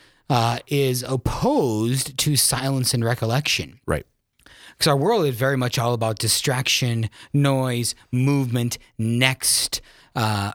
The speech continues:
Speaker 1: urgency, where silence is not about that at all. And so it, it will be a struggle for you to deliberately enter into a life of,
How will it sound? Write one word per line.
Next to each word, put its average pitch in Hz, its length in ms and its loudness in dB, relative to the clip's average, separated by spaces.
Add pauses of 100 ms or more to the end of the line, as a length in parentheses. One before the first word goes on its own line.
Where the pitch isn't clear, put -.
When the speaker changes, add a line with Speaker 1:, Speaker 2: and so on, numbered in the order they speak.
(100)
Speaker 1:
urgency, 131 1000 0 (220)
where 135 200 2
silence 185 680 -2 (140)
is 117 280 -4
not 117 320 0
about 107 300 -2
that 101 180 -2
at 101 120 -2
all. 117 200 0
And 113 120 -2
so 135 320 0 (280)
it, 135 400 -2 (160)
it 151 120 0
will 185 280 0
be 180 300 -2
a 135 280 0
struggle 127 720 0
for 131 200 -2
you 120 240 0
to 120 120 -2
deliberately 135 840 -2
enter 151 300 0
into 143 280 -2
a 113 40 0
life 107 380 -2
of, 104 180 -4